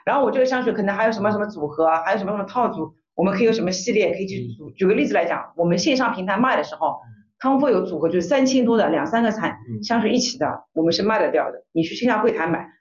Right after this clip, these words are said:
Speaker 1: 八零后的绝对没有人买，
Speaker 2: 嗯。
Speaker 1: 它还是有很大的差异的。就是九五后他的可支配的消费的收入还是挺高的，所以他会去组套，
Speaker 2: 嗯。
Speaker 1: 一起买，他就觉得我，他们的被教育的概念就是我用一个东西，就是要这个系列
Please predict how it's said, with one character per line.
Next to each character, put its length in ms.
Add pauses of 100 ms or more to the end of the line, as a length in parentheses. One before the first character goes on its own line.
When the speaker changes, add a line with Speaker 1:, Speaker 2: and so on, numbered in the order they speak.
Speaker 1:
八 160
零 140
后 100
的 80
绝 120
对 100
没 80
有 100
人 140
买， 100
Speaker 2:
嗯。 560
Speaker 1:
它 60
还 140
是 100
有 60
很 120
大 140
的 60
差 280
异 100
的。 280 (200)
就 120
是 160
九 160
五 140
后 100
他 160
的 380 (120)
可 200
支 120
配 120
的 80
消 180
费 80
的 80
收 140
入 80
还 80
是 80
挺 180
高 160
的， 300 (180)
所 120
以 40
他 120
会 100
去 180
组 160
套， 400
Speaker 2:
嗯。 160
Speaker 1:
一 100
起 160
买， 240
他 100
就 120
觉 80
得 220
我， 100 (580)
他 140
们 100
的 220
被 100
教 220
育 40
的 100
概 160
念 60
就 40
是 80
我 160
用 160
一 40
个 60
东 140
西， 80
就 80
是 60
要 80
这 100
个 60
系 180
列 400